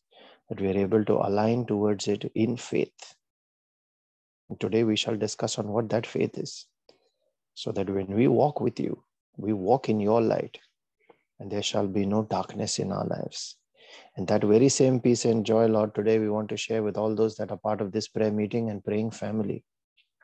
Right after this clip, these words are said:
with all those that are beneficiaries of every prayer request that is made on this group,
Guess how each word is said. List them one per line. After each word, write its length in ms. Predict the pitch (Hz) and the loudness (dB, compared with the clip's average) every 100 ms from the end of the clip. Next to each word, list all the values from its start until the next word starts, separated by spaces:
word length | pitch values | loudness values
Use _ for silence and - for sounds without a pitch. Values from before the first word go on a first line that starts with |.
| _ _ _ - - - - - - | _ _ _ -20 -20 -18 -18 -8 -2
with 120 | - | 4
all 220 | 113 120 | 6 8
those 340 | 117 120 127 | 8 8 6
that 140 | 113 107 | 2 0
are 80 | 98 | 2
beneficiaries 800 | 98 107 110 117 - 123 123 | 2 0 0 -2 2 2 2
of 120 | 117 110 | 2 2
every 280 | 113 131 123 | 2 2 2
prayer 300 | 123 127 120 | 2 2 2
request 400 | 117 123 123 - | 0 -2 -2 -6
that 160 | 107 | -6
is 100 | 107 | -6
made 240 | 104 107 104 | -4 -2 -2
on 120 | 101 | -4
this 180 | 101 - | -6 -6
group, 240 | - 123 | -10 -12